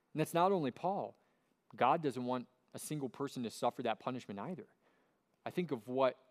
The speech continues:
we learn in Second Peter three nine, where it says, "The Lord is not slow to fulfill his promises, as some count slowness, but is patient towards you. The Lord is not wishing that any should perish, but that all should reach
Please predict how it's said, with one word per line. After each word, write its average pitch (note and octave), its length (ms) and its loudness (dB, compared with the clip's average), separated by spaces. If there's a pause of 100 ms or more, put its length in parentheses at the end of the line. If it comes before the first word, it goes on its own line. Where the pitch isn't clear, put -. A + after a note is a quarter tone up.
(120)
we B2 160 -2
learn B2 260 0
in A#2 80 -4
Second B2+ 320 -4
Peter B2+ 200 -6
three B2 300 -6
nine, C3 260 -2
where A2+ 80 -4
it - 60 -12
says, B2+ 160 -8
"The B2 100 0
Lord D3+ 280 0
is B2+ 80 -4
not B2+ 200 -4
slow C#3+ 300 0
to C#3+ 80 -2
fulfill C#3+ 460 -2
his B2 180 -6
promises, C3 800 -4
as A#2+ 200 -4
some D#3 320 -4
count A#2 260 -6
slowness, C3+ 680 -4 (300)
but C#3 140 0
is B2 120 -4
patient D#3 500 -2
towards A3 400 -8
you. G#2 200 -8 (540)
The C#3 60 -4
Lord E3 260 4
is B2+ 100 -6
not D3+ 300 -2
wishing D3 360 -2
that A#2 160 -2
any D3 260 -2
should A#2+ 220 -8
perish, C#3+ 400 -4
but A2+ 120 -6
that A#2 160 2
all C3+ 220 2
should A#2 360 -10
reach B2+ 480 -6